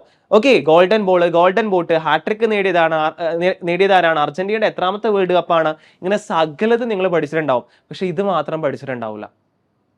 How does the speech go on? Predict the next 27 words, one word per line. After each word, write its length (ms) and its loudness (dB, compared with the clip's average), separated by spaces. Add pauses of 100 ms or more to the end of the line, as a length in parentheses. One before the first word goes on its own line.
(340)
അപ്പോ 260 -4 (300)
അങ്ങനെയുള്ള 600 4
ചോദ്യങ്ങളാണ് 680 2
എവിടെ 180 4
വരുന്നത്, 420 2
നിങ്ങൾക്ക് 420 -2
ഇനി 300 -2 (200)
സ്പോർട്സ് 480 2
ഏരിയയിൽ 260 2
നിന്ന് 380 -4
വരുന്നെന്ന് 340 -2
മനസ്സിലാക്കുക. 580 2 (240)
നമ്മൾ 120 2
മറ്റുള്ള 300 2
ക്വസ്റ്റ്യൻസ് 340 0
ഡിസ്കസ് 400 0
ചെയ്യുന്നുണ്ട്. 320 2
അപ്പൊ 440 -6
ഇതിന്റെ 280 2
ആൻസർ 420 4
കൂടി 180 4
ഞാൻ 220 4
പറയാം. 420 4
ഇതിന്റെ 200 0
ആൻസർ 320 0
എന്ന് 120 0
പറഞ്ഞാൽ 320 4